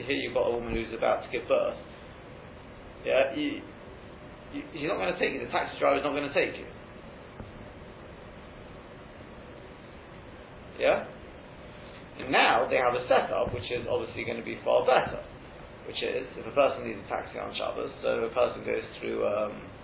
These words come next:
Midway, and Midway, they've got a, the Hatzalah have got a, uh,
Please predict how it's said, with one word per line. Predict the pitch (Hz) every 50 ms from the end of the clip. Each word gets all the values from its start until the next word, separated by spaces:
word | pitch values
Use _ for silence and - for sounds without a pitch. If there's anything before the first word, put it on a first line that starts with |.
| - - - - - - - - - - - - - - - - - - - - - - - - - - 120
Midway, | 131 131 120 110 104 98 107 139 165 - - - - - - - - - - - - - - - - - - - -
and | 120 120
Midway, | 127 165 190 - 120 113 117 131 139
they've | 135 143 135 135 151
got | 143 131 131 135 127
a, | 123 113 113
the | - -
Hatzalah | - 127 123 - - 160 147 135 127 120 -
have | -
got | 123 120 117 -
a, | 123 120 120 113
uh, | 110 110 110 110 110 110 110 110 110